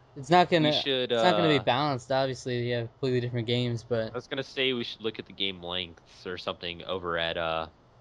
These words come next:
Speaker 2: How Long Does It Take?
Speaker 1: Oh yeah?
Speaker 2: Maybe.
Speaker 1: We could do that.
Speaker 2: Kind of, uh, I don't know.
Speaker 1: Find out from the
Speaker 2: See
Speaker 1: beginning.
Speaker 2: how many days it takes to beat that and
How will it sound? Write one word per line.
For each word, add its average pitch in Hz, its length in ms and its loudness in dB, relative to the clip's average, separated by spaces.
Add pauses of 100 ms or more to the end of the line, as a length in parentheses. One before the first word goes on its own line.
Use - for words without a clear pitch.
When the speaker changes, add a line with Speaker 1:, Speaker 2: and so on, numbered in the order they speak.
(100)
Speaker 2:
How 101 160 -2
Long 98 200 -4
Does 90 160 -10
It 85 100 -14
Take? 87 400 -6 (480)
Speaker 1:
Oh 131 80 -8
yeah? 131 320 0 (440)
Speaker 2:
Maybe. 90 240 -4
Speaker 1:
We 87 60 -4
could 139 120 -6
do 127 120 4
that. 120 260 2 (760)
Speaker 2:
Kind 98 280 -2
of, 92 140 -4
uh, 85 360 0 (680)
I - 60 -10
don't 156 80 -14
know. - 180 -18 (1300)
Speaker 1:
Find 143 300 2
out 139 280 4
from 139 120 0
the 131 60 0
Speaker 2:
See 123 80 -2
Speaker 1:
beginning. 139 280 2
Speaker 2:
how 143 100 4
many 135 180 -2
days 113 320 -2
it 107 140 -20
takes 107 260 -6
to - 80 -12
beat 95 300 -10
that 87 340 -2
and 80 180 -8